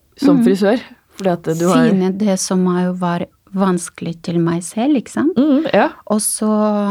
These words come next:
Speaker 2: knekke det så mye du kan. Klarer
Speaker 1: Ja.
Speaker 2: ikke første gang, spiller ingen rolle. Ta det andre gang, kommer ikke, ah, ta den tredje.
Speaker 1: Ja.
Speaker 2: Til
Speaker 1: Og så
Speaker 2: at du skal
Speaker 1: fortsetter.
Speaker 2: føle, eh, at du er, blir jo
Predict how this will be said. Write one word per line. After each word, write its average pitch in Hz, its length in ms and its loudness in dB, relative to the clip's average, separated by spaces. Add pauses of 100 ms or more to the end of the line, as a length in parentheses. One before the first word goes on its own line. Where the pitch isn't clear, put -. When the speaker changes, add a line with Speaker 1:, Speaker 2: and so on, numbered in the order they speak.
(640)
Speaker 2:
knekke - 400 -2
det 170 160 -4
så 180 160 -4
mye 175 160 0
du 180 100 -2
kan. 160 360 -6 (160)
Klarer 208 260 0
Speaker 1:
Ja. - 40 -6
Speaker 2:
ikke 208 180 -6
første 214 260 -4
gang, 233 220 -2 (160)
spiller 214 280 -4
ingen 185 180 2
rolle. 175 260 -2 (100)
Ta 220 140 -2
det 214 120 -2
andre 202 360 0
gang, 202 260 -2 (320)
kommer 226 240 0
ikke, - 240 -6
ah, - 240 -10 (280)
ta 220 120 -2
den 226 180 0
tredje. 247 500 -2 (220)
Speaker 1:
Ja. 165 220 -2 (380)
Speaker 2:
Til 233 140 2
Speaker 1:
Og 214 40 2
så 220 100 4
Speaker 2:
at 220 60 2
du 214 120 2
skal - 140 -2 (140)
Speaker 1:
fortsetter. - 60 -6
Speaker 2:
føle, 170 440 -2
eh, 170 360 -2 (400)
at 185 100 -2
du 196 120 -2
er, 175 260 -2
blir 165 280 -2
jo 180 200 -2